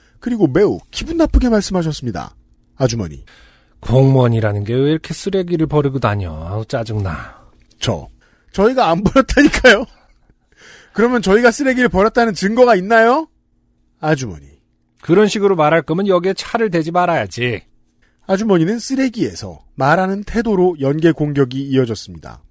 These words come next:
Speaker 1: 화가 난 저는 논리적으로 대처하려는 큰 실수를 저질렀습니다. 계속 얘기를 하면서 아주머니의 공격이 끝나지 않았습니다. 그러다 문득 든 생각은 아주머니의 집에는 울타리가 쳐져 있고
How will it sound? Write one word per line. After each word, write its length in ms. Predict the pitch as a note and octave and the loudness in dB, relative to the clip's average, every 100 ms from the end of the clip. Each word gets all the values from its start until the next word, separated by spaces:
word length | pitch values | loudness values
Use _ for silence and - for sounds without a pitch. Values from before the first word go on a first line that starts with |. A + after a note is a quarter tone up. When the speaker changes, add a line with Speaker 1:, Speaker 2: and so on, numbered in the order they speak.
| _ _ | _ _
Speaker 1:
화가 260 | - C3+ D3 | -8 -4 -2
난 140 | F3 | -2
저는 260 | F3 E3 F#3 | -2 -2 0
논리적으로 500 | D#3 E3+ F3+ F3 F3+ | -2 0 0 2 2
대처하려는 600 | D#3+ D#3 F3 E3+ E3 E3+ | 0 0 2 2 2 -2
큰 180 | - G3+ | -2 -2
실수를 400 | F3+ F3+ F#3+ F3 | 0 -2 0 2
저질렀습니다. 720 | D#3+ E3+ F3+ F3+ F3 D3+ D#2+ _ _ - | 2 2 0 -2 0 0 0 _ _ -2
계속 340 | F3 F3+ D#3 | 2 2 2
얘기를 340 | D#3+ D#3+ E3 E3 | 2 2 2 0
하면서 360 | D#3 D#3 D#3 | 0 0 0
아주머니의 460 | C3 C#3 D#3+ D#3+ D#3+ | 0 0 -2 0 -2
공격이 420 | - D3 D#3+ D3 - | -4 -2 -2 -2 -2
끝나지 360 | F#3+ F#3 E3 | 0 2 0
않았습니다. 680 | D#3+ D3 - C3+ G#2+ E2+ D2 _ _ _ | 0 -2 -6 -10 -10 -12 -16 _ _ _
그러다 280 | D#3+ E3 D#3+ | -4 0 2
문득 360 | C3 E3+ A3 - | 0 -6 -6 -6
든 120 | F#3 | -6
생각은 540 | F#3 F3+ D#3 G#2 F#2+ - - - - - | -4 -2 -2 -4 -12 -20 -20 -20 -16 -2
아주머니의 640 | E3+ F3 G3+ G3+ G3+ G3 | 0 2 2 2 0 -2
집에는 380 | - D3 F#3+ C#3 | -2 -2 -2 -2
울타리가 640 | A2+ F#3 - C4+ C#4 B3 | -2 -4 -2 -2 0 0
쳐져 260 | - F#3 C#3 | -2 -2 -2
있고 540 | A2 - D#3 F2+ | -4 0 0 0